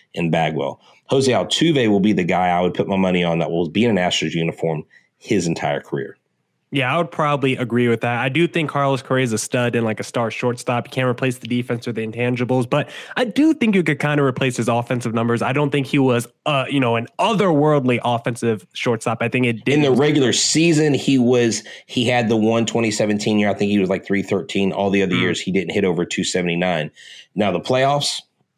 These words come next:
Speaker 1: that
Speaker 2: Mm.
Speaker 1: whole clutch gene that he's got, he can't replace it, but you still got Altuve. You still, so I don't know if you saw that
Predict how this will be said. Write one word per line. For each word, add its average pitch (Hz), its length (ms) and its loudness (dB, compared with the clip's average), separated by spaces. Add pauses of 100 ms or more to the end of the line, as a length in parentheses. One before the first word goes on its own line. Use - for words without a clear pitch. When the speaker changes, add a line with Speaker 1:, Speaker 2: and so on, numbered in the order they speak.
(220)
Speaker 1:
that 110 260 0
Speaker 2:
Mm. 120 40 -2
Speaker 1:
whole 117 220 0
clutch 117 460 -2
gene 123 320 0
that 113 140 0
he's 123 240 -2
got, 120 320 0 (960)
he 120 220 -4
can't 147 240 -2
replace 156 420 0
it, 113 120 -2
but 113 100 -4
you 120 80 -2
still 180 220 0
got 180 160 0
Altuve. 165 640 0 (300)
You 123 100 -2
still, 135 240 0 (200)
so 147 300 0
I 104 80 2
don't 151 120 2
know 190 40 2
if 151 100 -2
you 135 60 2
saw 127 340 0
that 110 260 0